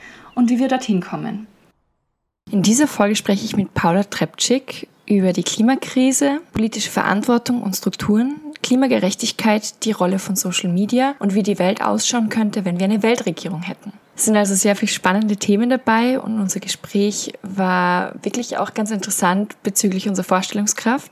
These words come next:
weil Paula eben sehr intensiv ein Szenario auch durchdenkt, eben was wäre, wenn wir eine Weltregierung hätten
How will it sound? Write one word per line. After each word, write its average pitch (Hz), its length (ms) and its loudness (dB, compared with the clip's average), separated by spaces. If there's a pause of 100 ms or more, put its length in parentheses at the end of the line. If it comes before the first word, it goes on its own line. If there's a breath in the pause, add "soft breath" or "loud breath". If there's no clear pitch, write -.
weil 190 600 2
Paula 190 400 2
eben 196 540 0
sehr 202 240 -2
intensiv 196 720 -2 (480)
ein 196 180 2
Szenario 190 680 2
auch - 180 0
durchdenkt, 180 600 -2
eben 185 380 -2
was 190 200 -4
wäre, 196 260 0
wenn 185 160 -2
wir 185 80 -2
eine 180 180 -4
Weltregierung 190 560 -4
hätten 185 400 -6